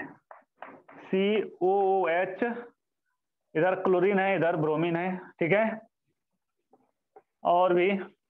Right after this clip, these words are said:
सीओओएच, इधर, इधर methyl group है,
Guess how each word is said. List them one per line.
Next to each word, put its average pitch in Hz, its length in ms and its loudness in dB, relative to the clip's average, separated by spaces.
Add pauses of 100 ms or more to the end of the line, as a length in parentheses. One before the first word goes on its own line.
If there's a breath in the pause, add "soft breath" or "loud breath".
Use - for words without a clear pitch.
(1800)
सीओओएच, 190 1500 0 (1500)
इधर, 170 340 2 (1800)
इधर 180 340 4
methyl 170 400 4
group 185 260 2
है, 208 140 0